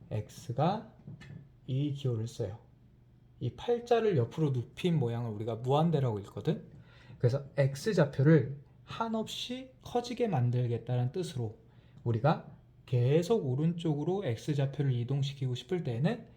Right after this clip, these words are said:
이렇게 무한대 기호를 써서 나타내고, 반대로 계속해서 왼쪽으로 이동시키고 싶을 때에는 그냥 부호만 바꾸면 돼요. 그래서 X가 마이너스 무한대를 향할 때 우리가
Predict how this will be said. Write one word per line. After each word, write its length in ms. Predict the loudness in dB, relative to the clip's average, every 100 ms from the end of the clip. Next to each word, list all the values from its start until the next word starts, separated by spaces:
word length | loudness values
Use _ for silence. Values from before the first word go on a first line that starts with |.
| -20 -14 -6
이렇게 580 | -4 -4 -4 -2 -4 -6 -18 -20 -14
무한대 480 | -6 0 0 0 -2
기호를 260 | -2 -4 -6
써서 300 | -8 -8 -8
나타내고, 640 | -6 -6 -4 -2 -2 -4 -18 -20 -14
반대로 540 | 0 4 6 6 4 -4 -20 -20 -20 -10 0
계속해서 480 | 2 2 0 2
왼쪽으로 720 | 2 4 4 2 0 -2 0 2
이동시키고 600 | 4 4 2 2 2 2
싶을 340 | 2 4 4
때에는 440 | 6 6 6 4 -6 -16 2
그냥 260 | 4 4
부호만 460 | 4 4 4 6 4
바꾸면 400 | 2 0 0 0
돼요. 200 | -2 -6 -10 -20 -18 -2
그래서 460 | 2 6 6 4 -2 -20 -18 -6
X가 600 | -4 -4 -4 2 2 0 -8 -4
마이너스 800 | -2 0 0 0 -2 -8 0 2
무한대를 760 | 4 6 6 4 2 0 -2
향할 380 | -2 -2 -4 -4
때 300 | -6 -6 -10 -20 -20 -14 -6
우리가 340 | -4 -4 -6